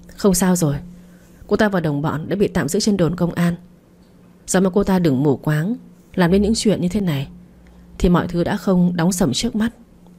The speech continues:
E là lần này Tú Anh phải đối diện với pháp luật." Ông Hoàng Phong chép miệng nói:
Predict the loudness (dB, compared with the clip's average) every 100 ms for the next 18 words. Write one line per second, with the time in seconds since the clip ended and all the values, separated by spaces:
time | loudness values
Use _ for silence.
0 | -20 -20 -20 -20 -4 2 2 2 0 -2
1 | -2 -4 -2 -2 -2 0 2 2 0 0
2 | -2 0 0 -2 -12 -20 -20 -20 -20 -20
3 | -20 -20 -20 -20 -20 -20 -20 -20 -20 -20
4 | 0 2 2 0 -2 -2 0 -2 -4 -4
5 | -2 2 0 0 -2 -2 -4